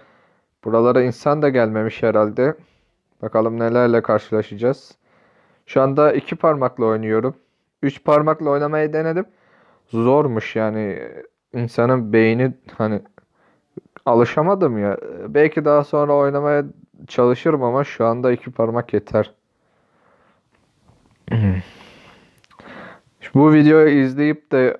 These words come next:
iki parmaktan fazla oynayan varsa yorumlara yazsa olur mu? Yani ben dört parmak oynuyorum falan gibi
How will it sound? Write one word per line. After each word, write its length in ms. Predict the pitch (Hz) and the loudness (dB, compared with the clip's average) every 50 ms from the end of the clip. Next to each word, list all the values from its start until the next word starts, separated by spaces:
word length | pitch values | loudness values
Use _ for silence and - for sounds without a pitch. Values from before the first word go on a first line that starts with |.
| _ - - | _ -18 -8
iki 300 | - 143 127 - 147 139 | -8 -8 -4 -2 -2 -2
parmaktan 600 | 143 - - 147 139 135 135 131 131 - 139 139 | -2 -2 -2 -2 0 0 -2 -4 -4 -6 -6 -6
fazla 400 | 139 _ 139 131 135 131 131 135 | -4 _ -2 -2 -2 -2 -4 -4
oynayan 400 | 135 135 135 139 135 135 135 135 | -4 -4 -4 -6 -6 -6 -6 -4
varsa 300 | 143 143 139 - 139 131 | -6 -6 -4 -4 -2 0
yorumlara 500 | 127 127 123 131 127 127 127 131 131 131 | 0 2 0 0 -2 -2 -2 0 0 2
yazsa 520 | 131 135 131 127 - - - 143 131 - - - | 2 2 2 0 -4 -2 0 0 0 0 0 -2
olur 260 | 123 123 131 151 160 | -2 0 0 0 -2
mu? 260 | 147 110 107 107 101 98 110 | -2 -4 -4 -4 -4 -4 -4
Yani 240 | 107 104 104 101 | -4 -4 -4 -2
ben 220 | 104 110 110 110 110 - _ _ _ _ _ _ _ _ _ _ | 0 0 0 -2 -4 -12 _ _ _ _ _ _ _ _ _ _
dört 240 | 110 113 113 - - | 0 0 0 0 0
parmak 440 | - 113 110 110 110 110 107 - - | 0 0 0 0 0 -2 -2 -2 -2
oynuyorum 400 | 107 107 104 107 110 107 110 107 | -2 -2 -2 -4 -4 -4 -6 -6
falan 460 | - - 104 104 107 104 107 107 104 | -2 -2 0 0 0 0 -2 -4 -6
gibi 360 | 104 104 101 104 104 104 - | -6 -4 -2 -2 -2 -2 -4